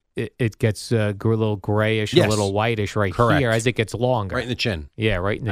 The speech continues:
Speaker 1: chinny
Speaker 2: Absolutely.
Speaker 1: chin chin.
Speaker 2: Yep, I see that when I don't shave for four or five days.
Speaker 1: Yeah.
Speaker 2: Yes, I see that.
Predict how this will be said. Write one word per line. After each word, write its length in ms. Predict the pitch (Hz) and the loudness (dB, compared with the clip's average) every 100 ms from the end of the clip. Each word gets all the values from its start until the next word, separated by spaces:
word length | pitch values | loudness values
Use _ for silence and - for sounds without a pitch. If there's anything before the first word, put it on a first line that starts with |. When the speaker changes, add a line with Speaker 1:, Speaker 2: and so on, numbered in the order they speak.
| 117 | 0
Speaker 1:
chinny 120 | 117 | 0
Speaker 2:
Absolutely. 260 | 110 123 113 | 0 0 0
Speaker 1:
chin 80 | 101 | -2
chin. 320 | 80 110 85 - _ _ | -2 -4 -4 -12 _ _
Speaker 2:
Yep, 180 | 120 135 - | -4 -4 0
I 100 | 135 | 0
see 280 | - 151 143 | 2 2 2
that 240 | 101 92 | 2 0
when 100 | 101 | 0
I 60 | 107 | 2
don't 180 | 110 | 0
shave 300 | 98 110 104 | 0 -2 -2
for 140 | - 92 | -4 -10
four 260 | - 104 107 | -8 -4 -2
or 40 | |
five 280 | - 98 98 | 2 0 0
days. 280 | 92 104 120 | 0 2 2
Speaker 1:
Yeah. 280 | 131 104 - _ | 2 -2 -6 _
Speaker 2:
Yes, 300 | 104 85 - | -8 -8 -10
I 80 | 90 | -10
see 200 | - 95 | -6 -4
that. 240 | 82 76 | -4 -6